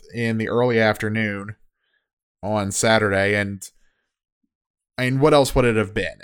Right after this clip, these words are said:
It was a one-timer from the top of the circle. What a shock. That has been Ovechkin's go-to shot for his entire career,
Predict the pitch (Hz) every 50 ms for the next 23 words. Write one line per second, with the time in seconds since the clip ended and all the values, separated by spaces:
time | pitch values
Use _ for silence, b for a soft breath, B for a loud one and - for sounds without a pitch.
0 | - - 127 127 127 123 113 113 110 - - - - b b b b b b b
1 | b b b b b _ _ - 123 117 139 170 180 180 - 175 170 156 156 156
2 | 151 147 - 139 127 117 104 143 135 120 123 120 113 - - 95 85 - - -
3 | _ _ _ _ _ _ _ _ _ _ 151 143 139 _ _ _ _ _ _ _
4 | _ _ _ _ _ _ - 120 131 156 156 156 - - 151 139 104 95 95 -
5 | - - - - 135 139 156 170 147 123 - 135 135 151 143 131 135 139 - -
6 | 143 139 123 135 143 147 143 - - 156 143 123 113 110 110 107 139 143 156 156
7 | 151 - 170 160 151 139 - - - 139 127 120 110 107 - - _ - _ _
8 | _ _ _ _ - - 135 127 135 135 127 135 123 113 - 151 165 165 170 170
9 | - - 151 147 139 135 127 117 110 107 101 101